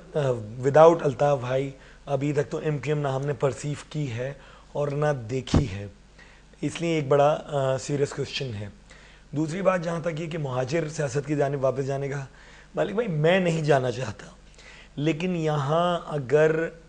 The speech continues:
एमक्यूएम को persecute इसी तरीके से किया गया है शहर में ख़ासकर पिछले चंद सालों में, और लोगों को ज़बान की बुनियाद के ऊपर निशाना बनाया गया है शनाख्ती कार्ड देखकर। शनाख्ती कार्ड के ऊपर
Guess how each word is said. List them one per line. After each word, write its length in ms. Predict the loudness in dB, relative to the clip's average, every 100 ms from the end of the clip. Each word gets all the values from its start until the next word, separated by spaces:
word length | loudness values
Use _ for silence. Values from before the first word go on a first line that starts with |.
| -6
एमक्यूएम 600 | -2 -2 -4 -4 -2 -2
को 200 | -2 -2
persecute 760 | 4 4 4 0 -4 -2 -2 -2
इसी 200 | -4 -2
तरीके 380 | 0 0 -2 -4
से 140 | -4
किया 300 | -4 2 4
गया 280 | 4 2 2
है 260 | 0 -6 -10 -20 -20 -18
शहर 440 | -6 2 4 6 4
में 140 | 2
ख़ासकर 500 | 0 2 0 0 -2 -2 -12 -20 -12 -8
पिछले 400 | -6 -2 0 -2
चंद 560 | 0 0 2 -2 -4
सालों 500 | -2 2 2 2 0
में, 320 | -2 -4 -8 -12 -20 -4 0
और 140 | 2
लोगों 280 | 2 0 0
को 140 | -2
ज़बान 500 | -2 0 2 2 0
की 120 | -4
बुनियाद 440 | -4 -2 2 2 0
के 60 |
ऊपर 200 | 0 0
निशाना 380 | -2 -2 -2 -2
बनाया 340 | -2 -2 -2 0
गया 180 | 0
है 60 | 0
शनाख्ती 600 | 0 0 0 -2 -4 -2
कार्ड 280 | 2 4 4
देखकर। 480 | 0 -4 0 -2 -2 -10 -20 -20 -2
शनाख्ती 460 | 0 2 0 -4
कार्ड 380 | -2 2 2 0
के 100 | -2
ऊपर 320 | 0 4 2